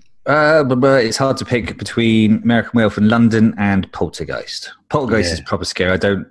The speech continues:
Speaker 1: I don't like watching that film 'cause it actually does scare me. Still,
Speaker 2: Yeah.
Speaker 1: I think now, even now, it scares me, that film.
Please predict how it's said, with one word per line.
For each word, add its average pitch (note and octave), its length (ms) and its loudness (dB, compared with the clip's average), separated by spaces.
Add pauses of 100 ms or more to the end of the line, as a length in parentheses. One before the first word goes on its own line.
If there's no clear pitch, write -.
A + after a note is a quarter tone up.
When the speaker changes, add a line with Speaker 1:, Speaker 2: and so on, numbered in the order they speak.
(140)
Speaker 1:
I F#2+ 80 -2
don't F2+ 240 -2
like E2+ 160 -2
watching D2 260 -8
that D#2+ 120 -6
film F2+ 160 -4
'cause - 100 -12
it - 100 -6
actually - 340 -6
does - 400 -8
scare - 420 -12
me. E2+ 180 -14
Still, E2+ 400 -2
Speaker 2:
Yeah. E2+ 160 -12
Speaker 1:
I F2+ 60 -12
think F2 200 -4
now, F#2 320 -2
even F2 220 -4
now, D2+ 200 -4
it D#2+ 60 -8
scares D#2 320 -6
me, D#2 320 -6
that D2+ 220 -6
film. D#2+ 240 -4